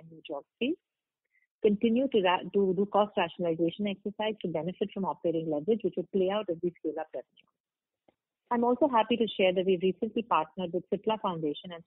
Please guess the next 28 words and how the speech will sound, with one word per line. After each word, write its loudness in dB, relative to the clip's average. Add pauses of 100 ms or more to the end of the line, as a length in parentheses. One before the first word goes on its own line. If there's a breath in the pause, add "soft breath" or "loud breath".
Citibank -4
Foundation -10 (560)
under 4
the 0
aegis 0 (100)
of -4 (100)
N -2
G 0
O 0
United -6
Way. -6 (800)
Under 4
this 4
initiative -2 (520)
of 2 (120)
Cipla, 4 (100)
Citibank -2
and -4
Metropolis, 0 (640)
we 4
will 4
be 0
testing 0 (160)
hundred, 2
up 2
to 6
hundred 0
thousand, -4